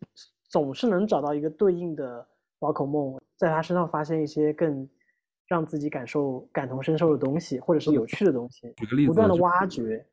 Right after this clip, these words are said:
Speaker 2: 就，就木木枭嘛，
Speaker 1: 对。
Speaker 2: 就是岛主嘛，那个就很火呀，那个小猫头鹰，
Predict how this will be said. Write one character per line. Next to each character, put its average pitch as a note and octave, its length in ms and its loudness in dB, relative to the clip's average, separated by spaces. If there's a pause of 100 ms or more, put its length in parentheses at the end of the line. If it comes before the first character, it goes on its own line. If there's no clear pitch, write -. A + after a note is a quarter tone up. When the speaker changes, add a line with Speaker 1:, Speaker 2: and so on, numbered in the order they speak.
(100)
Speaker 2:
就， F3 100 2
就 E3 120 -2 (100)
木 D#3+ 140 4
木 D3 160 6
枭 C3+ 240 0
嘛， G2+ 300 -4 (200)
Speaker 1:
对。 E3+ 100 -2
Speaker 2:
就 E3 120 6
是 - 220 -2 (160)
岛 G#2+ 160 0
主 B2 180 -2
嘛， F2 340 -6
那 E3+ 120 -2
个 F#4+ 80 2
就 F4+ 100 4
很 A#2+ 240 2
火 G#2 240 0
呀， F2 100 -2
那 A2+ 80 0
个 B2+ 60 -8
小 A2+ 160 -2
猫 A2+ 220 0
头 A#2 120 -4
鹰， G#2+ 240 -6